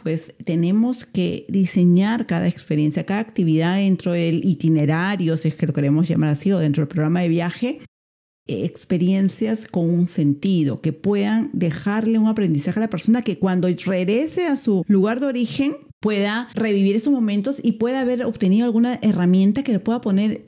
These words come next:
en práctica en su vida cotidiana. Entonces, esto es bien interesante, es, eh, un reto para diseñar experiencias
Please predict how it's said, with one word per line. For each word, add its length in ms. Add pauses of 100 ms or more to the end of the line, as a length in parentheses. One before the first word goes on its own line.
en 160
práctica 380
en 80
su 160
vida 400
cotidiana. 720 (220)
Entonces, 320
esto 240
es 240
bien 260
interesante, 960
es, 380
eh, 240
un 180
reto 460
para 180
diseñar 400
experiencias 1200